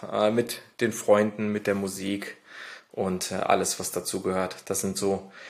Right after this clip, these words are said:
die Kernpunkte, die ihr jetzt im ersten Step vielleicht über mich erfahren solltet. Der Rest wird sich sicherlich noch in den nächsten Tagen, Wochen und auch Monaten ergeben, äh, sofern ihr dann natürlich auch spannend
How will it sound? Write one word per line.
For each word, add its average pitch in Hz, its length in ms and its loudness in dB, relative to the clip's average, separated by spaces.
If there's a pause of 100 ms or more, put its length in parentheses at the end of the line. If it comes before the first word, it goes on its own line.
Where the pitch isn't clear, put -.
(180)
die 107 100 -2
Kernpunkte, 131 640 4
die 117 120 -2
ihr 117 320 8
jetzt 113 220 0
im 107 120 -2
ersten 139 400 8
Step 127 220 -2
vielleicht 120 320 6
über 113 160 2
mich 113 160 -2
erfahren 110 500 2 (220)
solltet. 110 560 6 (560)
Der 101 140 12
Rest 107 240 8
wird 104 160 2
sich - 180 -4
sicherlich 104 460 2
noch 101 120 2
in 101 120 4
den 98 100 4
nächsten 101 320 2
Tagen, 98 360 0
Wochen 98 300 0
und 95 260 -2
auch 90 280 2 (320)
Monaten 104 520 8
ergeben, 98 540 2 (140)
äh, 98 160 -2
sofern 98 340 2
ihr 98 80 4
dann 95 140 4
natürlich 92 380 -2
auch 92 160 4
spannend 92 480 0